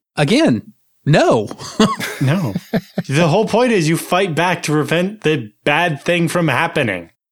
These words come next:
Speaker 2: Bad things only happen because l-, good people sat by and did nothing about it.
Speaker 1: Ah,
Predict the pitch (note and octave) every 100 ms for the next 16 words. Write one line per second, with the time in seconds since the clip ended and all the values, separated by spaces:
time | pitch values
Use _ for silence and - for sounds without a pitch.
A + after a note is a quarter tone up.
0 | _ _ E3+ A3+ A3 B3 G3+ G#3+ A3+ G3+
1 | G#3 A3+ G3+ F#3 E3+ F3 D#3 B2+ E3+ D3+
2 | G3 G3+ F3+ G#3 G3 E3+ - G#3 E3+ F#3+
3 | G3 F#3 D3+ C3 G3 E3 F#3+ F#3+ G3+ G3
4 | F3+ C#3+ G#2+ - - A#2 C3+ C3 A#2+ A2
5 | G2+ -